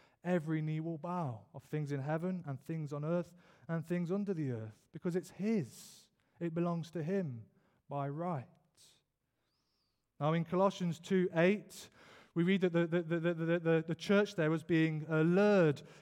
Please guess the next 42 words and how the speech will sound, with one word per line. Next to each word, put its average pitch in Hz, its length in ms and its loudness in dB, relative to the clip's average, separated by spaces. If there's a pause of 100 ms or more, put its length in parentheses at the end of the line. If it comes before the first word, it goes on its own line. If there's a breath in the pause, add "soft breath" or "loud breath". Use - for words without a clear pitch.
(100)
into, 175 720 2 (120)
uh, 156 180 2
some 165 280 -2
false 180 480 -2
philosophy 190 540 2
or 147 80 4
vain 170 260 4
philosophy. 165 640 -2 (360 loud breath)
They 170 140 4
were, 175 120 4
they, 175 160 4
they 175 120 2
were 180 100 2
being 180 260 0
lured 190 340 4
to, 196 100 -8 (100)
to 180 300 0 (420 loud breath)
trust 214 360 0
in 185 80 2
the 175 120 8
elemental 196 480 6
forces, 160 1000 -2 (340)
probably 180 420 4
things 175 260 0
like 170 200 4
fire 190 520 2
and 147 220 -2
wind, 165 520 0 (560 soft breath)
pagan 175 460 2
things. 120 460 -6
And, 160 200 -4 (360 loud breath)
and 170 160 0
here 220 160 4
Paul 202 260 0
is 180 100 0
saying, 185 240 0
"Don't, 202 180 0
don't 233 220 -4
trust - 360 -10
in 214 100 -4
the 196 100 -2
creation. - 600 -10